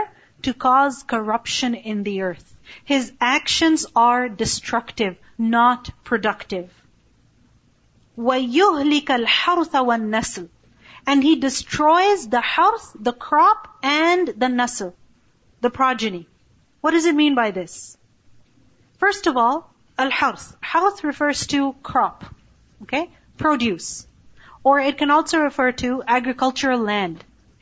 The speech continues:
So this person destroys the land or destroys the produce. He destroys the work of people, the hard work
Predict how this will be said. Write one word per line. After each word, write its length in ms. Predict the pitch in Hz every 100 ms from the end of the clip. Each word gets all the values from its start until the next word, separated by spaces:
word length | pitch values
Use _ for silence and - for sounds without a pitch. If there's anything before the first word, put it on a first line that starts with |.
| - -
So 160 | - 320
this 260 | 403 466
person 500 | - 339 302 311 302
destroys 840 | 226 254 - - 285 285 330 320 214
the 120 | 233
land 500 | 226 226 294 415 - _ _ _ _ _ -
or 320 | 277 339 339
destroys 640 | 254 240 - 262 277 233
the 100 | 240
produce. 680 | - 233 196 170 - - - _ _ _ _ _ _ _
He 160 | - 285
destroys 960 | 247 - - 269 269 311 320 294 - -
the 120 | 214
work 500 | 233 214 254 269 - -
of 200 | 208 -
people, 400 | 233 - 202 180
the 140 | 220
hard 760 | - - 247 247 254 269 254 - _ -
work 500 | 220 226 233 226